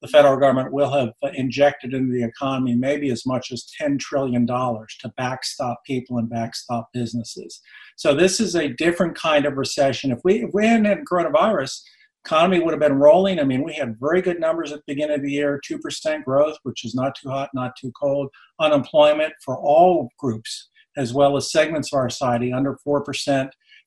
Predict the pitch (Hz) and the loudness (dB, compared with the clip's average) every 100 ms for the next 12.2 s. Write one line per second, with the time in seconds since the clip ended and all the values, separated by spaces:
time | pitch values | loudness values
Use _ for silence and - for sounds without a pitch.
0 | - 131 180 143 156 147 143 156 165 151 | -4 0 0 0 -4 4 6 6 2 -4
1 | 156 143 143 143 147 135 - 139 127 135 | -4 0 2 2 2 -4 0 0 0 -4
2 | 131 117 139 123 135 147 190 196 123 127 | -4 -2 -2 -2 -4 -2 0 0 -2 -2
3 | 170 170 151 143 - 139 127 127 139 127 | 0 0 -2 -4 -4 -2 -2 -2 -4 -4
4 | 123 123 113 - 123 123 - - 131 - | -2 -2 -2 -2 -2 -4 -6 -6 -6 -6
5 | _ - - _ _ _ _ 196 185 185 | _ -20 -20 _ _ _ _ 8 10 8
6 | 180 190 180 170 156 151 165 190 240 214 | 6 4 4 6 6 4 4 4 6 8
7 | 151 156 226 180 160 165 - - - 151 | 6 4 4 4 4 2 0 -8 4 8
8 | 147 147 143 143 156 160 151 160 160 143 | 8 8 4 2 4 2 2 0 2 2
9 | - 156 143 151 135 - 156 151 127 143 | 2 2 2 2 2 0 -2 0 2 2
10 | 143 - 165 147 135 147 147 139 135 147 | 2 -2 -4 0 4 4 4 4 0 -2
11 | 123 123 123 - 131 160 180 - 135 123 | -2 -2 -4 -2 2 2 0 -2 0 2
12 | 123 139 | 0 0